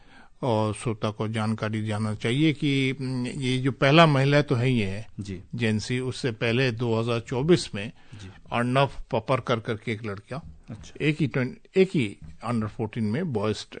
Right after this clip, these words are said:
Speaker 1: title जीता था।
Speaker 2: जी।
Speaker 1: तो ये हमारे देश के लिए अच्छा खबर है।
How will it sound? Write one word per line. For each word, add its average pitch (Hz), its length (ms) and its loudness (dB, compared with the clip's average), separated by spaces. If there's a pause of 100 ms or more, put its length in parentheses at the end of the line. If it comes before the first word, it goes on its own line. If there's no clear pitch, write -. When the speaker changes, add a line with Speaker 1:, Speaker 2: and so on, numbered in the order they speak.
Speaker 1:
title 101 260 -6
जीता 98 280 -12
था। - 340 -14
Speaker 2:
जी। - 180 -14 (360)
Speaker 1:
तो 123 80 0
ये 147 240 8
हमारे 143 600 8 (260)
देश 127 280 2
के - 140 0
लिए 127 600 6 (480)
अच्छा 151 260 2
खबर 139 340 2
है। 151 200 -2